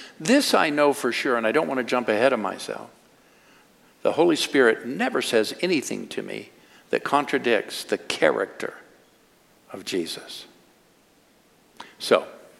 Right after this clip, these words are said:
how do we discern these voices? And, and Pastor Jeff, why are you even talking about this? There's so many important things to talk about.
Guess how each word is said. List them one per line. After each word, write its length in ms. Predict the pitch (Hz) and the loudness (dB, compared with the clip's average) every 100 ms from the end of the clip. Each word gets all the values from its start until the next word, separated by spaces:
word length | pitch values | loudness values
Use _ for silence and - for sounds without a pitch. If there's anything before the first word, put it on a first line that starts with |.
| _ _ _ _ _ - - - - - - - - - _ | _ _ _ _ _ -4 -4 -10 -14 -16 -18 -20 -20 -20 _
how 240 | - 220 254 | 2 4 6
do 100 | 233 | 4
we 200 | 196 180 | 2 2
discern 840 | 156 139 - 143 131 104 90 95 | 2 4 2 4 4 2 -2 0
these 300 | 110 107 - | 0 2 0
voices? 480 | 101 101 95 87 - | 0 2 2 0 0
And, 240 | 139 135 | 0 2
and 340 | 180 160 156 - | 2 2 -2 0
Pastor 400 | 302 311 - 165 | 2 2 2 2
Jeff, 300 | 147 247 214 | 2 0 4
why 240 | 233 277 | 6 6
are 40 | 240 | 6
you 180 | 175 | 2
even 180 | 208 170 | 2 0
talking 520 | - - 240 285 220 156 | -2 4 4 6 4 4
about 280 | 131 131 | 6 6
this? 160 | 131 123 | 4 0
There's 160 | 131 - | 0 0
so 240 | - 269 | 0 0
many 200 | 269 190 | 2 2
important 440 | 147 175 180 147 | 2 2 0 2
things 300 | - 170 147 | 2 4 2
to 100 | - | -2
talk 280 | - 165 - | 2 2 2
about. 340 | 135 127 117 | 2 4 2